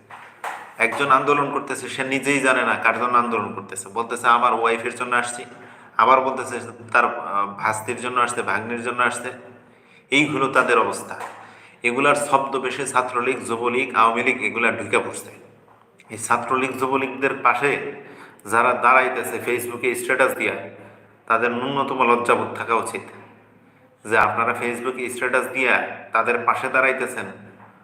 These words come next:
ন্যূনতম আপনাদের কাণ্ডজ্ঞান পর্যন্ত নাই, ন্যূনতম আপনাদের কাণ্ডজ্ঞান পর্যন্ত নাই,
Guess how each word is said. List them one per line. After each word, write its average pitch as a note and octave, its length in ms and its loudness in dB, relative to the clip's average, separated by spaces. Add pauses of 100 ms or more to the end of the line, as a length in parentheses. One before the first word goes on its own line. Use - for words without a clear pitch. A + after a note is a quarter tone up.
(200)
ন্যূনতম C3 560 0
আপনাদের A#2+ 440 4
কাণ্ডজ্ঞান C3 460 2 (100)
পর্যন্ত G#2+ 340 -8
নাই, G#2 200 2 (1700)
ন্যূনতম C#3 400 0
আপনাদের C3 360 4
কাণ্ডজ্ঞান D3 580 2
পর্যন্ত C3 360 -2
নাই, G#2+ 260 0